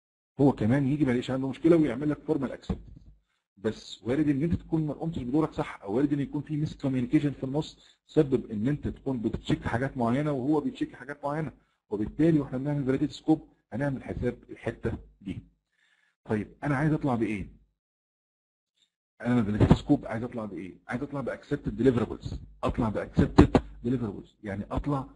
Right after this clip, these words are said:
بتسليمات مقبوله رسمياً، اكسبتد ديليفرابلز. طيب قال لك مش يمكن ما يوافقش، طب ولو ما وافقش ايه اللي هيحصل؟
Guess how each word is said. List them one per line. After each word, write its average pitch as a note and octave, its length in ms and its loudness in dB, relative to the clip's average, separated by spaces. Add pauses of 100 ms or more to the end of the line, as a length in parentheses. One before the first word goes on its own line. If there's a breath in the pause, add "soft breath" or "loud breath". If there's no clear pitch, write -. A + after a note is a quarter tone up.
(160)
بتسليمات A2 640 4 (340)
مقبوله C#3+ 640 4 (480)
رسمياً، B2 460 4 (560)
اكسبتد - 640 2
ديليفرابلز. G#2+ 580 -2 (440)
طيب F#2+ 280 -8 (520)
قال E3+ 120 4
لك F3 320 0 (180)
مش A#2+ 280 -8
يمكن C#3+ 600 2 (140)
ما A#2 120 -2
يوافقش، - 400 2 (560)
طب G2+ 160 -2
ولو B2 200 6
ما B2+ 100 -2
وافقش - 260 0
ايه A#2+ 80 0
اللي C3 120 4
هيحصل؟ A#2 460 0